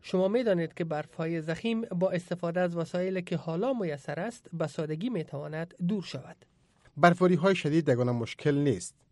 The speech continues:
Speaker 2: نگرانی دیگر ای است که چی عوامل سبب بارش‌های شدید شده است. وین هنگس، رئیس اداره برنامه تغییر اقلیم، سوالی را مطرح می‌کند و آن این که چی پدیده‌ای سبب طوفان‌های برفی گردیده است.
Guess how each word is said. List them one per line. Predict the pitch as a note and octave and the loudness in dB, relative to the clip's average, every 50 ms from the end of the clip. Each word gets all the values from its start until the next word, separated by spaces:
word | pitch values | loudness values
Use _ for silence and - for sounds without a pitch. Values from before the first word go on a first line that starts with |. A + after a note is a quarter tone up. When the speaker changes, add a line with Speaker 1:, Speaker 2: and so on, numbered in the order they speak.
| _ _ _ _ _ _ _ _ _ _ _ _ _ - | _ _ _ _ _ _ _ _ _ _ _ _ _ -2
Speaker 2:
نگرانی | B2 B2+ B2+ B2 C3 B2+ B2+ B2+ A#2+ | 2 2 4 4 4 4 4 2 2
دیگر | A#2 A#2 A#2+ B2 | 2 0 0 0
ای | - E3+ F3 F3+ | 0 2 4 4
است | F3 F3+ - | 4 4 2
که | F#3+ F3+ | 2 2
چی | F3+ F3+ - - D#3+ D3+ | 2 2 2 2 6 8
عوامل | C#3 C3 C3 C3 C#3 E3+ G3+ G3+ G3+ G3+ F#3+ | 8 8 8 8 8 6 6 6 6 6 4
سبب | F3+ - D#3 C#3+ D3 D#3 D3+ D#3+ E3 E3 | 4 4 4 4 6 6 6 6 6 6
بارش‌های | D3+ C3+ C3 A#2+ A#2 - - - C#3+ C#3+ D3 C#3+ | 6 6 4 4 4 2 0 2 2 4 4 2
شدید | C3+ - C#3+ D#3+ F3+ F3+ | 0 0 0 0 0 -2
شده | - - - - | -2 -6 -8 -10
است. | - - - - - - _ _ _ _ _ _ - | -10 -12 -12 -14 -14 -16 _ _ _ _ _ _ 0
وین | C#3 D3 E3 E3 E3 E3+ | 6 8 10 10 10 8
هنگس، | E3 D#3 F3+ F3+ D#3 A#2+ G#2+ F#2+ - - - - - | 8 8 6 6 6 6 2 -4 -8 -10 -10 -4 0
رئیس | D3 E3 D#3+ D3 - | 2 4 4 4 4
اداره | D#3+ D#3 D3+ C3+ B2+ C3+ C#3+ C#3+ | 2 4 4 6 6 6 4 4
برنامه | C3 B2+ A#2+ A#2 A2 A2+ B2 B2+ | 4 2 2 2 0 0 0 0
تغییر | B2 - A#2+ A2 - A#2+ A#2 A#2+ A#2+ - | 0 -2 -4 -2 -2 0 0 0 -2 -2
اقلیم، | A2 - - - B2 B2+ C3 B2 | -6 -10 -6 -2 0 2 2 0
سوالی | B2 - A#2 G#2+ A#2+ D3+ F3 | 0 -4 -4 -2 0 2 4
را | F3+ | 4
مطرح | E3+ E3+ D#3+ - E3+ | 4 4 2 2 2
می‌کند | E3 E3 - D#3 D#3 D#3 D#3 D3 - - - - _ - | 2 2 2 2 2 2 2 0 -4 -12 -20 -20 _ -4
و | A#2+ A#2 | 0 2
آن | A2+ A2 A2 A2 | 2 2 2 0
این | - E3 F#3 F3+ | 2 2 2 4
که | F3+ F3+ F3 E3+ E3 - - - _ _ | 4 4 2 2 2 -2 -8 -20 _ _
چی | - - D#3 | -4 -2 -2
پدیده‌ای | C#3 - C3 A2 A2 A#2 B2+ E3+ F#3 F#3 F#3+ F#3 - | 0 0 0 0 2 4 6 6 8 8 6 4 0
سبب | - - D3 C#3 C#3+ C#3+ D3 D3 | -4 -4 0 0 2 2 2 2
طوفان‌های | C3+ - C#3 C3 - A#2+ G#2+ - B2 B2+ C3 C3+ | 0 -2 -4 -4 -4 -4 -2 -2 0 0 2 2
برفی | A#2+ B2+ B2 B2 - F#3 F3 | 2 2 0 2 2 0 0
گردیده | C3+ - E2 E2 D#2+ - | 0 0 -2 -4 -12 -14
است. | - - - - - | -14 -14 -14 -16 -16